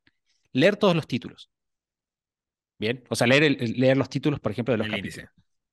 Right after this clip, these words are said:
Speaker 1: Claro, leer el índice. Leer cuáles son dentro de los capítulos como los subtítulos, o si es un artículo, los titulares, ¿no? Es decir, yo tengo el, el gran título del artículo y ahí tengo los subtítulos. Entonces, lees el gran título, los subtítulos.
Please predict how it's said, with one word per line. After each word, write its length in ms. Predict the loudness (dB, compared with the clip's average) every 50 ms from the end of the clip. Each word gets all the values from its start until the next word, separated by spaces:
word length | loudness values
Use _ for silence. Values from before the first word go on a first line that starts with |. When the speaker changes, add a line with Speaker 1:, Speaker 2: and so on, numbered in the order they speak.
| _ _ _
Speaker 1:
Claro, 320 | 0 0 0 0 -4 _
leer 220 | -2 0 2 2 2
el 100 | 2 0
índice. 380 | -2 -4 -6 -8 -12 -14 -16 -20 _ -20 -20 -20 -20 _ _ _ -2
Leer 380 | 2 4 4 4 4 2 0
cuáles 280 | 0 2 2 2 2 0
son 360 | 0 0 0 0 -2 -4 -8 _ -12
dentro 340 | -6 -4 -2 -2 0 0
de 40 | 0
los 80 | 0 -2
capítulos 380 | -4 -8 -8 -8 -8 -8 -6
como 160 | -6 -6 -6 -6
los 100 | -6 -6
subtítulos, 600 | -6 -8 -8 -6 -8 -8 -6 -4 -4 -4 -4 -4
o 80 | -8 -8
si 120 | -8 -6
es 60 | -6 -6
un 60 | -6
artículo, 360 | -6 -6 -6 -6 -4 -2 -2
los 100 | -4 -4
titulares, 460 | -8 -12 -14 -12 -10 -10 -10 -10 -10 _
¿no? 240 | -6 -6 -6 -6 -4 -4
Es 120 | -4 -4
decir, 100 | -2 -4
yo 100 | -4 -2
tengo 200 | -2 0 0 0
el, 160 | 0 0 -2
el 100 | -2 0
gran 220 | 2 2 2 2 2
título 300 | 0 2 2 4 4 6
del 120 | 6 4
artículo 460 | 4 2 0 -2 0 2 0 0 0 -4
y 120 | -4 -4
ahí 80 | -4 -2
tengo 240 | -2 -2 -2 -2
los 140 | -2 -2 -6
subtítulos. 420 | -8 -12 -16 -16 -18 -18 -20 -20 _
Entonces, 380 | _ -8 -4 -4 -4 -6 -8 _
lees 180 | -8 -4 -4
el 140 | -4 -4 0
gran 160 | 0 2 2
título, 300 | 2 2 2 2 0 0 0
los 140 | -2 -4
subtítulos. 420 | -4 -6 -8 -8 -8 -10 -12 -16